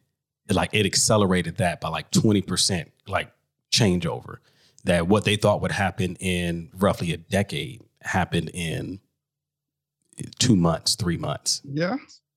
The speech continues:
Speaker 2: It's, it's all big business. <laughs> We, we running everything.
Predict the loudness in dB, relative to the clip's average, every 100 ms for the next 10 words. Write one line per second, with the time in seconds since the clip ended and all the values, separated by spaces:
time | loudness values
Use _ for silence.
0 | _ _ _ _ _ _ _ _ _ _
1 | _ -6 -6 -6 -12 -8 -6 0 2 4
2 | 4 2 2 2 2 2 4 6 6 2
3 | -2 2 2 4 4 4 4 2 2 2
4 | 2 2